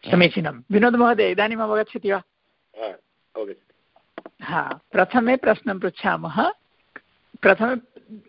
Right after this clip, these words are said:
Speaker 1: तत्र द्रष्टव्यमस्ति अस्माकं क्रियापदं किम् अस्ति।
Speaker 2: क्रियापदं।
Speaker 1: बालकः विद्यालयं गच्छति इति कृत्वा गच्छति इति क्रियापदम् आरम्भे। तदनन्तरं प्रश्नं पृच्छामः,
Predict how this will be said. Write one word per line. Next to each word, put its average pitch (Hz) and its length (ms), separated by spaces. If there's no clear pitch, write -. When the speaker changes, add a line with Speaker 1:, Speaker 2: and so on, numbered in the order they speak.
Speaker 1:
तत्र 202 520
द्रष्टव्यमस्ति 208 760
अस्माकं 233 420
क्रियापदं 220 640
किम् 156 220
अस्ति। 156 340
Speaker 2:
क्रियापदं। 117 280
Speaker 1:
बालकः 170 380
विद्यालयं 170 680
गच्छति 208 440
इति 196 160
कृत्वा 208 300
गच्छति 185 500
इति 190 180
क्रियापदम् 170 540
आरम्भे। 185 500
तदनन्तरं 214 720
प्रश्नं 196 400
पृच्छामः, 180 840